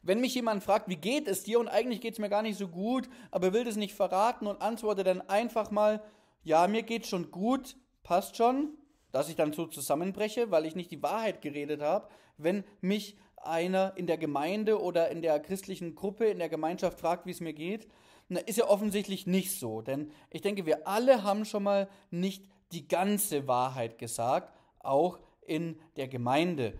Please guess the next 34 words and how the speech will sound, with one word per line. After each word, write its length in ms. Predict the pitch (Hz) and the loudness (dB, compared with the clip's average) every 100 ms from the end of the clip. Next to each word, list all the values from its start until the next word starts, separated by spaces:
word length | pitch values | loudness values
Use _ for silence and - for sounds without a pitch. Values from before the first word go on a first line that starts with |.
| - | -10
oder 260 | - 151 160 | -6 -2 0
der 140 | 160 | 0
christlichen 480 | 156 180 180 185 190 | 0 -4 -4 -4 -2
Gruppe, 340 | 202 208 - | -4 -2 0
aus 240 | 208 220 - | 2 0 2
ganz 460 | 208 269 370 - | 4 4 0 -4
unterschiedlichen, 1040 | - 240 269 254 233 233 214 220 214 208 196 - - _ | -2 -2 2 0 0 -8 -6 -8 -4 -6 -6 -10 -20 _
äh, 560 | - 160 160 151 147 147 147 _ _ | -6 -2 0 0 0 -2 -8 _ _
ja, 220 | 143 143 | -2 -2
Gründen. 680 | 139 - 143 123 95 98 _ _ _ _ _ _ _ - | -2 -4 -2 -2 -8 -16 _ _ _ _ _ _ _ -16
Lügen 460 | - 170 254 233 226 | -6 4 4 4 2
ist 180 | - - | 0 -2
blöd. 460 | 120 117 110 - _ _ _ _ _ - - _ _ - 180 | -2 -2 -4 -10 _ _ _ _ _ -20 -20 _ _ -20 -6
Gott 240 | - 214 208 | 4 4 6
sagt 320 | 180 208 208 | 2 2 2
schon 160 | 196 180 | -4 -2
in 80 | |
den 140 | 160 151 | -4 -4
zehn 240 | 170 190 | -4 -4
Geboten, 440 | 185 147 156 160 160 | -4 -2 -2 -2 -6
du 80 | |
sollst 400 | 135 160 175 175 | -2 0 0 -2
nicht 220 | 180 - 170 | -8 -8 -4
lügen. 360 | 214 269 156 | 0 0 0
Und 280 | 151 175 - _ _ _ - | -2 -2 -4 _ _ _ 0
Gott 240 | 208 240 | 2 2
will 100 | 214 | 2
von 200 | 208 190 - | 2 -2 -4
Anfang 480 | 196 247 330 330 247 | -2 0 0 -2 -4
an 180 | 233 202 | -4 -4
klar 280 | - 180 208 | -2 2 2
machen, 280 | 220 202 202 | 0 -4 -4
einfach, 400 | 185 185 185 185 | -4 0 -2 0
dass 380 | 165 170 - | -2 -2 -4